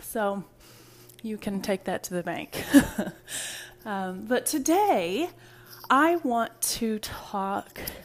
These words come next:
about some mental health issues. I want to talk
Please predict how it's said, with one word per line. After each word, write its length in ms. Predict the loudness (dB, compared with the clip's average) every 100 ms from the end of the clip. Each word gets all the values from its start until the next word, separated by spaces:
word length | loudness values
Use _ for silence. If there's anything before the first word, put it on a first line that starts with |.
| -8
about 800 | -6 -6 -6 -2 0 -2 -4 -6
some 320 | -6 -4 -2 -4
mental 300 | -4 -6 -6
health 460 | -6 -6 -6 -10 -12
issues. 580 | -10 -8 -10 -12 -14 -16 -18 -6
I 140 | 0 2
want 240 | 2 -2
to 120 | -6
talk 560 | -12 -12 -8 -6 -8 -10